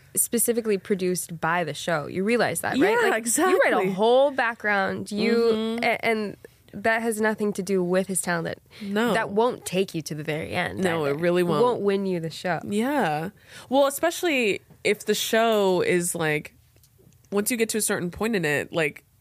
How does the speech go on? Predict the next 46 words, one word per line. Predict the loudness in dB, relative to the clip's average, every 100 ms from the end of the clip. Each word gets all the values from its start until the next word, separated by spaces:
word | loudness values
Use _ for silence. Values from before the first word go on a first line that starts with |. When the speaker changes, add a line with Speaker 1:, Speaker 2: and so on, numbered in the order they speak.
| _
Speaker 2:
it's | -4 -4
voted | 0 0 2 0 -2
for | -6 -2 0 0
by | 0 2
Speaker 1:
Right. | 2 2
Speaker 2:
fans. | 0 -2 -4 -6 -8 -14 -20 -8
Speaker 1:
Right. | 0 2 4
Speaker 2:
So | 2
you're | 2
not | 2 0
telling | -2 0 2 2
the |
story | 0 0 2 4
over | 4 2 2
and | 0
over | 0 0
again. | -2 -2 2 2 0
<laughs> |
You're | -4
just | -2 -2 -2 -4
like, | -6
you | -6 -4
know | 0 2 0
the | 0
story. | -4 -4 -4 -2 -4 -4
Speaker 1:
Yeah. | -4 -2
Speaker 2:
And | -2
you | 0
just | -2 0
watch | 0 0 -2
me | -2
every | 0 -2
week, | -4 -6 -8 -4
like, | 0 0 -4 _
sing | -4 0
Speaker 1:
Yeah. | 2 0 -2 -8 -10
Speaker 2:
and | -4 -2
perform. | -4 -4 -4 -4 -8 _ -20 -20 -20 -20
Speaker 1:
But | 0
Speaker 2:
And | 0
then | 2
they're | 2
like, | 0
"I | 0 0
like | 0 0
him. | -6 -6 -12